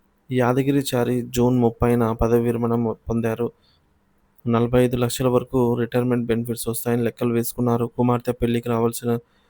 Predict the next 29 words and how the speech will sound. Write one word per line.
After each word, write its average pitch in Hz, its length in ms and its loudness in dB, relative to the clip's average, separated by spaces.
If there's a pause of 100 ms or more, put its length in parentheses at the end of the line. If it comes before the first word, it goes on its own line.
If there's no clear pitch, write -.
(260)
ఆ, 120 240 0
రావాల్సి 117 400 -2
ఉంది 113 180 0
అమౌంట్. 110 320 -2
చిట్టి 120 380 -4
వాయిదాలను 120 460 2
కూడా 117 360 -2
చెల్లించాల్సి 117 800 -4
ఉంది. 117 280 -2 (960)
ఈ 139 60 2
విధంగా 147 400 2
రాష్ట్రంలో 123 460 2
వేలాది 123 420 2
మంది 120 200 0
విశ్రాంత 117 440 -2
ఉ-, 117 200 0 (580)
ఆ, 113 80 2
ఉపాధ్యాయులు, 120 800 0
ఉద్యోగులు 120 640 -2
ప్రభుత్వం 123 460 0
నుంచి 123 280 -2
ఉద్యోగ 127 480 -4
విరమణ 120 300 0
ప్రయోజనాలు, 117 760 -2 (560)
రిటైర్మెంట్ 135 440 0
బెనిఫిట్స్ 120 640 -2
అందక 120 320 -2
నలిగిపోతూ 120 580 -2
ఉన్నారు. 120 400 -2